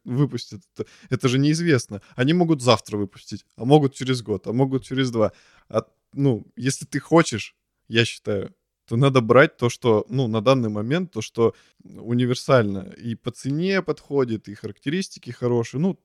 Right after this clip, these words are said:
тот же Oculus, да. Ну, в конце концов, если выпустят что-то лучше, ну, ты продай Oculus и купи что-то лучше. Ну, там, да, ты какие-то деньги потеряешь при продаже, м, того, что ты до этого купил, но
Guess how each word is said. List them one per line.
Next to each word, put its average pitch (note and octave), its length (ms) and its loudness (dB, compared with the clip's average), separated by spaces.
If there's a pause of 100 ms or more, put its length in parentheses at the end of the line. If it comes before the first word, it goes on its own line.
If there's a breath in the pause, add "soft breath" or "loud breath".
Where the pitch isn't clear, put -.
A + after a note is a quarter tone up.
тот C3+ 200 2
же A2 120 -4
Oculus, G#2 480 -2
да. C3 200 2 (240 soft breath)
Ну, C3 320 0
в - 160 -14
конце A#2+ 480 0
концов, D#3+ 540 2
если A#2+ 460 -2
выпустят A#2 540 -8
что-то C3+ 460 2
лучше, A#2 560 -2 (280)
ну, G#2 280 -8 (200)
ты A2+ 100 -6
продай G2+ 400 -2
Oculus A2+ 540 0
и - 20 -8
купи G#2+ 300 -10
что-то - 360 -4
лучше. G#2 380 -6
Ну, G#2+ 240 -6 (260)
там, B2 300 2 (200)
да, B2 200 6
ты G#2+ 180 -8
какие-то A2+ 400 -10
деньги A2 300 -6
потеряешь A#2 560 -2
при - 140 -12
продаже, G#2 580 -6 (240)
м, G2 240 -10
того, G2+ 220 -6
что - 200 -18
ты G2+ 120 -16
до G2 120 -8
этого F2+ 260 -10
купил, F#2+ 360 -10
но F#2+ 260 -6